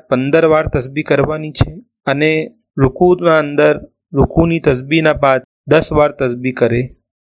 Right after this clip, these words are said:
રુકુથી માથું ઊંચું કરીને ખડા રહે, એમાં દસ વાર તસ્બીહ કરે. પછી બેવે હાથ ઊંચા ના કરતા હોવા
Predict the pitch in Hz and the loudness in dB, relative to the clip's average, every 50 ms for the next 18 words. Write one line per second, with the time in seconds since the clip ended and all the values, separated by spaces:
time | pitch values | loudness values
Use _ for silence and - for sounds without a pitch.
0 | _ _ _ _ _ _ 135 131 123 - - 170 165 - 180 175 156 139 135 135 | _ _ _ _ _ _ 0 0 0 2 0 0 0 0 -2 0 0 2 0 0
1 | - - - 170 156 143 135 - - 165 - - 160 151 156 160 156 156 156 156 | 0 -2 -6 -6 -8 -14 -8 -4 -4 -4 -2 0 0 0 0 0 0 0 -2 -2
2 | - - 147 139 147 156 156 156 151 143 156 160 165 - 135 131 143 156 165 160 | -2 -2 0 0 0 0 0 -2 -2 -2 -2 -4 -2 -2 -2 -2 0 2 0 2
3 | 143 143 135 - - 147 143 143 139 - 131 113 - 123 127 135 127 - 123 117 | 2 0 -2 0 2 2 2 2 2 0 -6 -8 -8 -8 -8 -6 -4 -2 0 0
4 | 120 131 135 131 _ _ _ - 139 - - - 165 165 165 165 - - - 135 | 0 -2 -4 -8 _ _ _ -2 -2 -2 -2 -4 -6 -8 -10 -12 -12 -12 -6 -2
5 | 135 139 147 151 165 165 143 143 151 160 - - 147 135 113 - 165 160 156 147 | 0 2 2 4 2 2 2 0 -2 -4 -4 -6 -10 -6 -2 0 0 0 0 0
6 | 151 165 160 - 156 151 - - 156 151 151 156 151 151 156 156 160 160 160 | -2 -2 0 -2 -2 -2 -2 0 2 2 2 2 0 2 2 2 2 2 0